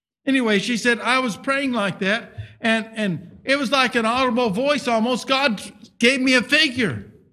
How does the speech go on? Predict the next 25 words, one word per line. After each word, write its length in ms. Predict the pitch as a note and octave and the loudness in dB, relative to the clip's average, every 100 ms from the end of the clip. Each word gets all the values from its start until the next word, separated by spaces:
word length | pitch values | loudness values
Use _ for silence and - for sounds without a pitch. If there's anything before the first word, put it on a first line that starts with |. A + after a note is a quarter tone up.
| _ - _ - - - | _ -20 _ -20 -20 -8
And 120 | G3 | -4
she 60 | F3 | -2
says, 140 | F#3+ | -4
"I 240 | G#3+ A3 A#3 | -2 0 0
shook." 360 | - B3 A#3+ | -2 -4 -6
I 120 | G3+ E3+ | -6 -6
said, 240 | F3+ D#3 | -4 -4
"Man, 420 | E3+ A#3+ F3+ - - | -4 -4 -6 -10 -6
man, 220 | G3 F#3+ | -4 -4
that 160 | D3+ - | -6 -4
can't 220 | G#3+ G#3 | -4 -2
be 160 | F#3 D3 | -2 -2
that 340 | E3 A#3 A3+ | -2 -2 -4
right. 340 | C#3+ G#2+ A#2+ - _ | -8 -10 -14 -18 _
That 180 | F#3 G#3+ | -4 -2
can't 240 | B3 A#3+ E3+ | 0 -2 -2
be 100 | D#3+ | -4
right." 400 | C#3 C3 C#3+ - - _ _ - | -4 -4 -6 -8 -18 _ _ -4
She 60 | A3 | 0
went 200 | C4 G#3+ | 0 2
back 260 | B3+ A#3+ | 0 0
and 160 | A#3 F#3+ | -2 -2
prayed 360 | G3 C4+ C#4 A#3 | 0 2 2 -2
again 420 | F3 A#3 C4+ A#3 | 0 2 2 2
and 240 | G#3 E3+ | 0 -2